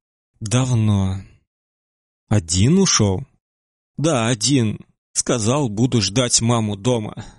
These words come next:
Я, не заходя в детский сад, где еще убиралась нянечка, заспешила через дорогу. Но Валерия дома не оказалось, и сразу же холодок ужаса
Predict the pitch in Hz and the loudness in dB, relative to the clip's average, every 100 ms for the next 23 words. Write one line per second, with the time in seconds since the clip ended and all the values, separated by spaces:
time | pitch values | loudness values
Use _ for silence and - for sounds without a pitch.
0 | _ _ _ 110 117 113 104 92 - 117 | _ _ _ 2 4 4 2 0 0 0
1 | 110 110 95 113 - 113 104 - 143 143 | 0 0 0 0 2 2 4 4 2 0
2 | - - 113 117 107 - 120 110 110 110 | -2 -2 2 4 2 2 2 2 2 2
3 | 104 101 117 135 143 - 156 - 110 - | 2 2 2 0 0 -2 -2 -2 -2 0
4 | 139 - 104 98 120 - 113 123 110 147 | 0 0 0 0 0 0 2 0 0 0
5 | 131 95 87 _ _ _ _ - 123 143 | 0 -2 -10 _ _ _ _ 0 4 4
6 | 127 113 131 120 113 139 120 110 107 113 | 4 2 2 2 2 2 2 2 2 4
7 | 123 131 160 147 113 107 120 110 - _ | 2 2 0 2 2 2 2 2 -2 _
8 | - - - 120 107 104 113 135 131 127 | 0 4 4 2 2 2 2 2 2 2
9 | 120 101 113 - - 107 110 135 - 131 | 2 0 -4 -6 -6 -2 0 0 0 0